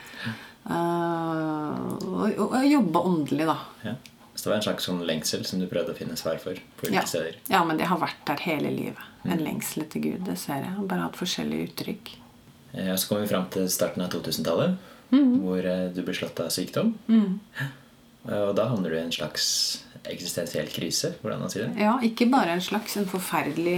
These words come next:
Speaker 2: eksistensiell krise.
Speaker 1: Mm.
Speaker 2: Fordi det livet jeg hadde levd med, som jeg sa, med å jobbe og mestre og tjene penger og oppnå status av yms-, ymse.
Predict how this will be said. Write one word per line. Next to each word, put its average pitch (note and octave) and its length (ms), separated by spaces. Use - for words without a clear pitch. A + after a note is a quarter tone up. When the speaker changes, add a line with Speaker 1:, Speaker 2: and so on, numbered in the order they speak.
Speaker 2:
eksistensiell F#3 640
krise. G#3+ 440
Speaker 1:
Mm. - 300
Speaker 2:
Fordi A3 200
det F#3+ 160
livet F3+ 280
jeg F#3+ 80
hadde F3+ 280
levd G3+ 320
med, G#3 360
som G3+ 120
jeg F#3+ 120
sa, F3 260
med F3 220
å F3 120
jobbe F3 440
og F3 120
mestre F3+ 580
og F3 380
tjene F3+ 240
penger F3 500
og - 1120
oppnå G3 480
status - 1040
av G3 280
yms-, F#3+ 560
ymse. F#3+ 480